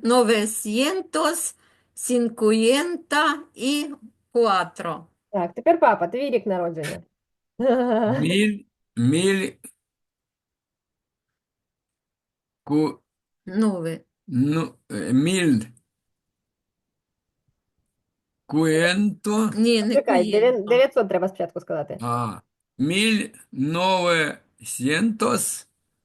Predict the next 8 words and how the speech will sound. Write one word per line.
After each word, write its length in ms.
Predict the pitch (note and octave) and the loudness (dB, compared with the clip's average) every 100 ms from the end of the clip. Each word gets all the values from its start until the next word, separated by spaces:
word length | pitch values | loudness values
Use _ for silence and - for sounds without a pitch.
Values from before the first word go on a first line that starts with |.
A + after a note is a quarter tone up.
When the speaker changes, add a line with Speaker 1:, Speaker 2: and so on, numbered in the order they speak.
| _ _ _ - | _ _ _ -12
Speaker 2:
Так. 500 | F3 F3 G3+ C#4+ - - - | -8 -4 -4 -4 -10 -20 -14
Speaker 3:
квадрос 1120 | C#3 C#3+ E3+ G#3 F#3+ G#3 A#3 G#3 - - - _ _ _ _ _ _ _ _ _ | -4 0 0 0 0 0 0 0 -2 -4 -10 _ _ _ _ _ _ _ _ _
Speaker 2:
Куарента. 580 | G3+ F#3+ F3 F3+ G#3+ C#4 | 0 0 0 0 2 2
Speaker 3:
очо, 320 | B2+ - B2+ A#2 G#2+ _ _ _ - | 0 -6 -6 -6 -10 _ _ _ -10
очо. 280 | B2+ A#2+ G#3+ | -6 0 2
Speaker 2:
Куарента. 720 | G3+ F3+ F3 F3+ F#3+ A3+ D4+ | 2 2 0 -2 -2 2 2
Speaker 1:
Ні. 160 | G#3 F3 - _ _ _ _ _ _ _ _ _ _ _ _ _ _ | 0 -6 -12 _ _ _ _ _ _ _ _ _ _ _ _ _ _
Куарента. 960 | - G#3 A3 A3 G#3 G3 F#3+ - F#4+ E4+ | -4 0 2 0 -2 -4 -6 -2 -2 -2